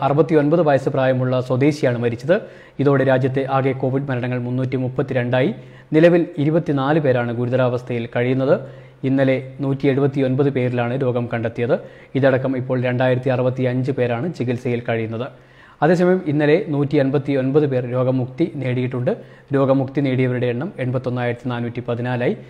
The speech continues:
ഇന്നലെ ഞാൻ പറഞ്ഞതുപോലെ ജോർജ് ഫിലിപ്പോസ് എന്ന മലയാളിയായിരുന്നു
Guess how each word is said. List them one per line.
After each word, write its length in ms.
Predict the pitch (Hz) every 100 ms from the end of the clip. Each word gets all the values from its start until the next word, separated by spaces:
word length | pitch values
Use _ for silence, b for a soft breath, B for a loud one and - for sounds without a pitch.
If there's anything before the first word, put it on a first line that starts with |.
| B B
ഇന്നലെ 220 | 135 131
ഞാൻ 180 | 131 123
പറഞ്ഞതുപോലെ 420 | 120 123 131 131 160
ജോർജ് 340 | 135 127 127
ഫിലിപ്പോസ് 460 | - 120 127 131 127
എന്ന 100 | 123
മലയാളിയായിരുന്നു 800 | 120 123 123 123 117 117 214